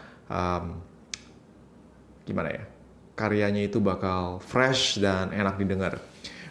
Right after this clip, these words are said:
Nah, tapi jangan khawatir, sebenarnya gue nggak minta banyak kok. Cuma lima belas ribu rupiah saja, yaitu seharga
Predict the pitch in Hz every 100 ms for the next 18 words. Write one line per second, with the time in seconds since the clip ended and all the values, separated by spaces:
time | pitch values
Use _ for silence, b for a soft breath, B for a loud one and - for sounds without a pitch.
0 | - 135 113 - B B B B B -
1 | 143 190 160 139 117 85 - 95 95 -
2 | - - - - - 120 131 151 113 101
3 | 92 95 101 - - - - B B -
4 | 123 117 123 127 127 127 113 113 113 101
5 | 110 110 - 104 87 92 90 - 92 87
6 | - 110 98 78 85 143 - - - 87
7 | 90 90 92 85 90